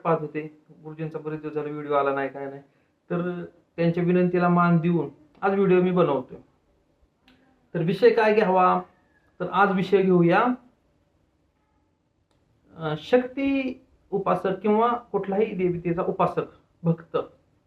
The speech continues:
साधक याचं आचरण कसं पाहिजे, महत्त्वाचा विषय. ज्या वेळेला तुम्ही कुठल्या गादी जात असताल,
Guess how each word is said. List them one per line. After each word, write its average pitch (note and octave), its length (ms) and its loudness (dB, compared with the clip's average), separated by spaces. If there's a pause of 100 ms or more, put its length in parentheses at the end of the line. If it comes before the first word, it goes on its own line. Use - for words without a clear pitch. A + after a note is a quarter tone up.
(420)
साधक D#3 300 2 (800)
याचं G3+ 180 2
आचरण A#3 360 4
कसं - 200 0
पाहिजे, C#3+ 320 -2 (440)
महत्त्वाचा G3+ 340 0
विषय. G#3+ 320 0 (960)
ज्या B3 100 8
वेळेला B3+ 200 6
तुम्ही B3 260 2
कुठल्या A3+ 260 0
गादी G#3 360 4
जात F#3+ 480 -2
असताल, F3 300 -2